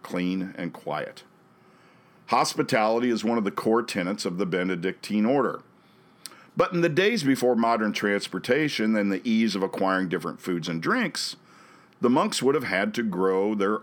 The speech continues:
and prepare their own food at the monastery. Consequently, vineyards, gardens, pastures,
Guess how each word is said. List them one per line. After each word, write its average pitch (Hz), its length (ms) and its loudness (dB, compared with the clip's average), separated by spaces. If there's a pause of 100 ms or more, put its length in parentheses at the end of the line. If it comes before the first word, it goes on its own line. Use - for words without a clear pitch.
(120)
and 95 180 0
prepare 101 420 0
their 101 200 0
own 113 260 2
food 151 440 2
at 90 80 -8
the 98 80 -4
monastery. 82 680 -2
Consequently, 110 920 -2 (840)
vineyards, 135 600 0
gardens, 104 540 2
pastures, 104 720 -2